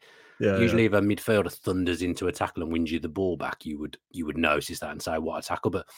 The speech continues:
Speaker 2: he's so good, Kamara, he doesn't need to do those things. He just puts himself in the right place and intercepts and just effortlessly nicks the ball off, off players without ever having to, having to dive in. So maybe, maybe Boubacar Kamara. A few people are saying Longley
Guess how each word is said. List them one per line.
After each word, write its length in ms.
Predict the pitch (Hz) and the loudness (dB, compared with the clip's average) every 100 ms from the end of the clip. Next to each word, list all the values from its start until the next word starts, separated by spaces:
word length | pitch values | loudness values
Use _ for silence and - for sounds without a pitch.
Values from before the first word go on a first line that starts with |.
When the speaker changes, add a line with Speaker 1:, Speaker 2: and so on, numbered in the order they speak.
| - - _ | -20 -20 _
Speaker 2:
he's 180 | 95 | -4
so 180 | - 123 | 6 6
good, 200 | 101 101 | 6 2
Kamara, 260 | - 82 71 | 0 -2 -2
he 60 | |
doesn't 200 | 76 90 | -2 -4
need 200 | 85 87 | 0 0
to 100 | 82 | -2
do 200 | 92 87 | 2 2
those 260 | 95 98 98 | 4 0 0
things. 320 | 107 135 - _ _ _ _ _ | -2 -2 -4 _ _ _ _ _
He 80 | 92 | -10
just 100 | - _ | -10 _
puts 160 | - - | -12 -4
himself 360 | 87 - 85 - | -4 2 0 0
in 40 | |
the 80 | 82 | 0
right 220 | 82 80 | 0 0
place 240 | 92 95 104 | 0 0 2
and 80 | 90 | 0
intercepts 480 | 82 87 101 - | -2 -4 -6 -6
and 100 | - | -6
just 140 | 80 - | -6 -8
effortlessly 520 | - 90 82 - 87 80 | -10 -10 -12 -8 -6 -2
nicks 340 | 85 95 - | -2 -2 -8
the 100 | - | -6
ball 300 | 76 92 107 | -2 0 0
off, 120 | - _ - - - 104 | -2 _ -20 -20 -6 -6
off 120 | - | 0
players 300 | 104 107 107 | 4 4 6
without 220 | 95 87 | 4 4
ever 140 | 85 85 | 2 0
having 260 | 87 90 | 0 0
to, 280 | 80 90 85 - - _ _ | 0 -2 -2 -8 -20 _ _
having 220 | 92 90 | -4 -2
to 80 | 90 | -2
dive 340 | 92 87 87 | 2 4 4
in. 160 | 107 139 | 4 4
So 140 | 139 | 4
maybe, 340 | 127 127 131 123 | 2 4 2 2
maybe 280 | 127 127 123 | 2 2 4
Boubacar 540 | 131 127 127 131 120 | 4 4 6 8 8
Kamara. 280 | - 120 127 | 8 6 6
A 20 | |
few 160 | 123 110 | 6 2
people 220 | 113 101 | 2 0
are 40 | 95 | -2
saying 200 | 95 90 | 0 4
Longley 460 | 90 107 104 107 | 4 4 4 4